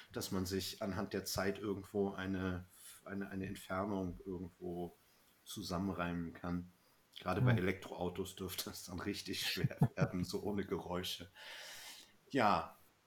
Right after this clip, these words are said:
Speaker 1: sie kommen an der, am Haus an und Heatherly kann aber nichts vom Haus sehen, weil die so nah am Eingang park-, also die, die, die Kutsche so nah am Eingang hält,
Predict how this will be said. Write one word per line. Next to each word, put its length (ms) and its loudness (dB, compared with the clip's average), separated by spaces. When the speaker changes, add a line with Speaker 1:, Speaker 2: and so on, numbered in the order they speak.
Speaker 1:
sie 140 -4
kommen 240 6
an 180 4
der, 360 4
am 200 2
Haus 300 6
an 360 2
und 840 2
Heatherly 420 2
kann 240 4
aber 160 2
nichts 240 0
vom 200 -2
Haus 260 0
sehen, 300 2
weil 120 0
die 120 -2
so 260 0
nah 280 4
am 120 2
Eingang 540 2
park-, 360 -2
also 480 -2
die, 140 -6
die, 180 -4
die 120 -6
Kutsche 280 -6
so 180 2
nah 160 4
am 100 0
Eingang 440 0
hält, 400 2